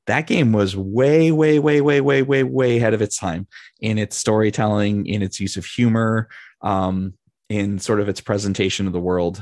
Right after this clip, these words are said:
I think that game was sixteen years old this year. Um, I kept hearing people say a sequel came out after sixteen years. So if that's true, that's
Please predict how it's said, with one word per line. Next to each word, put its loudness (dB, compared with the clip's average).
I -6
think -6
that -4
game -4
was -6
sixteen -6
years -2
old -2
this -2
year. 0
Um, -2
I -6
kept -4
hearing -2
people -4
say 0
a -2
sequel -4
came -2
out -2
after -4
sixteen -6
years. -4
So -8
if -10
that's -2
true, -2
that's -2